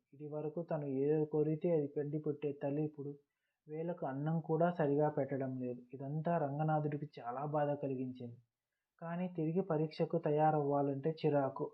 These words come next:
విసుగు కలుగుతున్నది. ఒకరోజు వాడు దిగులుగా ఇంటి అరుగు మీద కూర్చున్నాడు.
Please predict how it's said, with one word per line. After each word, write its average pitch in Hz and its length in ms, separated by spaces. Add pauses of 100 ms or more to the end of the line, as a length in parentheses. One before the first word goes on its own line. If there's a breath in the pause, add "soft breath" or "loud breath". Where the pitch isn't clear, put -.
విసుగు 160 280
కలుగుతున్నది. 139 640 (680)
ఒకరోజు 165 420
వాడు 151 300
దిగులుగా 147 680
ఇంటి 160 260
అరుగు 147 280
మీద 160 200
కూర్చున్నాడు. 135 640